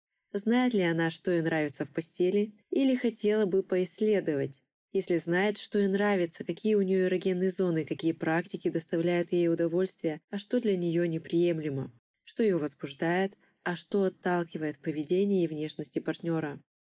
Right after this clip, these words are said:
Что она бы хотела попробовать? Нравится ли ей самой проявлять инициативу, или она предпочитает, чтобы партнер всегда был ведущим? Вопросы зависят от конкретной ситуации и отношений в паре.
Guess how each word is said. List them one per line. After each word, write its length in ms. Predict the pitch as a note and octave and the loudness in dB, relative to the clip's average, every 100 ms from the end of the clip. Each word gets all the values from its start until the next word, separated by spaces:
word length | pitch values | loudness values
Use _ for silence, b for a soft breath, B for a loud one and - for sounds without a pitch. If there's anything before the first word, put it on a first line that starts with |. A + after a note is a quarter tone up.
| _ _ | _ _
Что 580 | - - G#3 A3+ A#3+ A#3+ | -18 -2 0 2 2 0
она 320 | G#3 F#3 F#3 | 0 0 0
бы 140 | F3 F#3 | 0 -2
хотела 480 | F#3 - F3 E3 | -2 -2 0 0
попробовать? 720 | E3 E3+ F#3 E3+ E3+ D3 - _ _ _ _ _ - | 0 -2 -2 0 -2 -4 -8 _ _ _ _ _ -2
Нравится 400 | B3 C4+ B3 E3+ | 2 2 0 0
ли 100 | E3 | 2
ей 200 | E3 E3 | 2 2
самой 380 | - F3+ F3 | -2 0 0
проявлять 500 | C#3+ D#3 D#3+ D#3+ D3+ | 0 -2 0 0 0
инициативу, 640 | E3 D3 - E3+ E3 B3+ A#3+ | -4 -6 -2 -4 0 2 4
или 140 | G3+ | 4
она 180 | G3+ G3 | 2 0
предпочитает, 640 | - G3+ G3+ - A3 A3 | -2 -2 -4 -4 -2 -2
чтобы 260 | G#3 G#3 F#3+ | 0 0 0
партнер 500 | F#3 F#3+ F3+ F#3+ G#3+ | 0 -4 0 0 0
всегда 480 | - G3 E3+ E3 E3+ | 0 -2 0 0 0
был 260 | D#3+ E3 E3 | 2 2 2
ведущим? 680 | D#3+ E3 E3+ - E3 D3 - _ _ _ _ A3+ | 2 2 0 -2 -8 -10 -18 _ _ _ _ -8
Вопросы 400 | A3 D#4 - B3 | 0 0 0 0
зависят 440 | F#3+ G#3 - G3+ | 2 0 0 -2
от 140 | G3 | -2
конкретной 540 | - F#3+ E3+ F#3 F3 E3 | -2 -4 -2 -2 0 -2
ситуации 680 | - E3+ G#3+ A#3+ - A3+ | -2 0 0 0 0 0
и 160 | G3+ G3+ | 2 2
отношений 720 | G3+ G3+ F#3 - E3+ E3 E3 | 2 0 -4 0 0 2 0
в 100 | E3 | -4
паре. 480 | - D#3 D3+ C#3+ | -6 -4 -2 -6